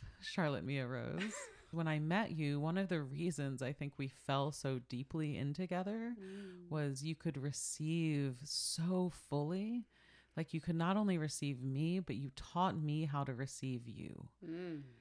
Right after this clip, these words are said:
Speaker 1: And how to be open to receiving your incredible, warm, compassionate, generous love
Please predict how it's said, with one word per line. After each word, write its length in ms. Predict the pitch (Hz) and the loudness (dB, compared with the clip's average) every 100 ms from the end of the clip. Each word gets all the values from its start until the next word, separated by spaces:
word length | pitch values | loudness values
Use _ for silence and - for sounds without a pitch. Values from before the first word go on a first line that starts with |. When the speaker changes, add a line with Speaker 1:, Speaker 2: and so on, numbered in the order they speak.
| _ - | _ -6
Speaker 1:
And 160 | 147 135 | -2 0
how 300 | 135 143 143 - | 0 0 0 -4
to 60 | 127 | -6
be 200 | 135 - | -4 -2
open 540 | 147 147 - 165 156 147 | 0 0 2 2 2 0
to 140 | 143 | -4
receiving 920 | 131 135 - 143 147 143 143 139 135 | -6 -6 -4 -2 0 0 0 0 -2
your 680 | - 131 139 143 147 143 143 | -4 -2 0 2 2 2 0
incredible, 960 | 101 123 - 147 143 147 139 139 127 123 | -2 -6 -4 -2 0 2 2 2 2 -2
warm, 680 | 131 143 143 139 139 135 131 | 0 2 2 2 0 0 -2
compassionate, 840 | 139 131 - 143 139 - 127 117 | -6 -6 -2 -2 -2 -4 -4 -4
generous 580 | - 139 143 139 135 - | -4 -2 0 0 -2 -4
love 480 | 123 123 127 165 180 | -4 0 0 0 -4